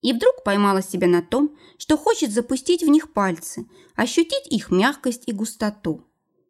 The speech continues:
Вновь, как и утром, бросила в жар, опалила румянцем кончики ушей и щеки. Она сделала вид, что загляделась на проходящего мимо лоточника – несущего на плече доску с горячими батонами, да получилось так пристально,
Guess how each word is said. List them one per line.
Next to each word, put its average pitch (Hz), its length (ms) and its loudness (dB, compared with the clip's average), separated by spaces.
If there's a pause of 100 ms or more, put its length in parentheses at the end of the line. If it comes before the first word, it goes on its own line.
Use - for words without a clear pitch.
Вновь, 233 480 4
как 196 200 -2
и 185 120 -2
утром, 247 440 -2 (180)
бросила 339 440 2
в 277 60 -4
жар, 180 380 -4 (360)
опалила 196 500 2
румянцем 185 460 2
кончики 185 500 -2
ушей 220 560 -2 (140)
и 453 100 -2
щеки. - 640 -8 (540)
Она 427 300 4
сделала 196 420 2
вид, 190 300 -4 (220)
что 339 220 0
загляделась 311 580 0
на 254 80 0
проходящего 269 680 0
мимо 311 260 6
лоточника – 190 960 -4 (320)
несущего 196 560 -2
на 190 100 4
плече 185 360 -2
доску 208 480 0
с 208 60 -4
горячими 214 520 0
батонами, 196 720 -2 (220)
да 508 160 4
получилось 339 520 0
так 233 280 -2
пристально, 185 580 0